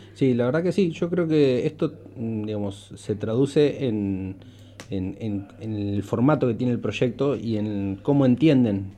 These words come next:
quienes están a cargo de, de dirigir la, la, las instancias públicas, eh, de qué manera está hecho y cómo se puede capitalizar. Este, así que la verdad que sí, tenemos apoyo de, de muchos,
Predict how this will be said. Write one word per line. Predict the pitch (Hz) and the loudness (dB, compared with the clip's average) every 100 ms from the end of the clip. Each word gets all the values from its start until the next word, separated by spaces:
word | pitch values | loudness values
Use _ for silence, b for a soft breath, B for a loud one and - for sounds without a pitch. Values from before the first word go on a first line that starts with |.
| - | -14
quienes | - 101 101 - | -4 -4 -4 -8
están | 101 120 | -4 -4
a | 110 | -2
cargo | 120 123 107 | 0 2 2
de, | 98 87 B B B | 0 -4 B B B
de | 95 | -4
dirigir | 98 98 101 120 | -2 -2 -2 0
la, | 104 92 92 98 | 0 -4 -8 -14
la, | 101 85 82 - 92 92 85 | -12 -12 -16 -18 -18 -14 -12
las | 87 - | -14 -12
instancias | 101 110 104 | -8 -8 -8
públicas, | 101 120 120 127 147 147 B B B B 107 | -2 0 2 0 -2 -4 B B B B -2
eh, | 101 101 92 87 90 | 0 0 -4 -6 -6
de | 107 | -4
qué | 117 | -2
manera | 113 120 117 | -2 -2 -2
está | 101 110 | 0 0
hecho | 120 123 143 139 | 2 2 0 0
y | 104 101 | -2 -4
cómo | 101 110 | -4 -4
se | 104 92 | -4 -4
puede | 110 | -4
capitalizar. | 104 98 98 87 85 104 90 - - | -4 -6 -6 -8 -8 -8 -8 -14 -16
Este, | 92 - 113 | -16 -8 -8
así | - 139 | -6 0
que | 151 | 2
la | 123 | 4
verdad | 113 139 | 4 2
que | 143 135 B B B | 2 0 B B B
sí, | 101 | -4
tenemos | 98 110 110 | -2 -4 -2
apoyo | 101 110 110 101 | -2 -4 -2 -4
de, | 92 87 - B B B B - | -2 -6 -10 B B B B -4
de | |
muchos, | 104 117 110 107 98 - | 0 0 0 -2 -2 -12